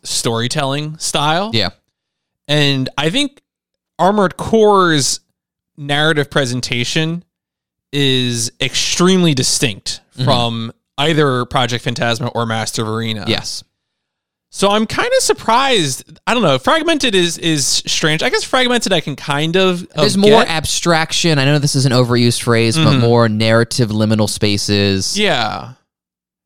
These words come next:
Speaker 2: In comparison to both Phantasma and Master Arena, I feel like at times the first Armored Core game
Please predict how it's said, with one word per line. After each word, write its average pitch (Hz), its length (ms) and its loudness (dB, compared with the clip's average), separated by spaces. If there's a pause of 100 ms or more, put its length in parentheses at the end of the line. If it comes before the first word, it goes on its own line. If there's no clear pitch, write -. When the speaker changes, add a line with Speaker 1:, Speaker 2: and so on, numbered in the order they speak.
(160)
Speaker 2:
In 160 180 2
comparison 175 640 2
to 127 140 2
both 131 460 0
Phantasma 123 880 0
and 120 460 0
Master 117 320 -2
Arena, 104 440 2
I 101 100 -4
feel 117 300 0
like 101 460 -2 (1120)
at 139 160 -4
times 107 480 0
the 113 60 -4
first 147 340 0
Armored 113 300 2
Core 107 220 0
game 104 440 0